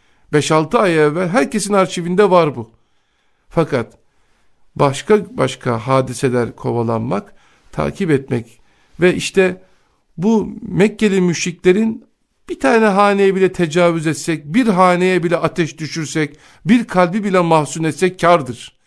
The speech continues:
Bir intikam olur, al-, almış oluruz düşüncesindeki bazı melun, bazı kendini bilmez insanlar ve cahiller tarafından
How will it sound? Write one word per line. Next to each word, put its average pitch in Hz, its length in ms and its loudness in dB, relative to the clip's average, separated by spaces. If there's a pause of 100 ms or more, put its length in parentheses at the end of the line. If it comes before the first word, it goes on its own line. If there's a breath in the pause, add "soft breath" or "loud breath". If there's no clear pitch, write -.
(460)
Bir 220 80 4
intikam 220 540 2
olur, 156 440 -2
al-, 139 260 -2
almış 147 360 -2
oluruz 135 440 -4 (400 soft breath)
düşüncesindeki 147 1000 -4
bazı 143 580 2 (680 soft breath)
melun, 160 680 0 (840)
bazı 151 560 0 (240 loud breath)
kendini 151 420 -2
bilmez 156 400 0
insanlar 131 680 -4
ve 135 140 -4
cahiller 135 580 0
tarafından 127 640 -6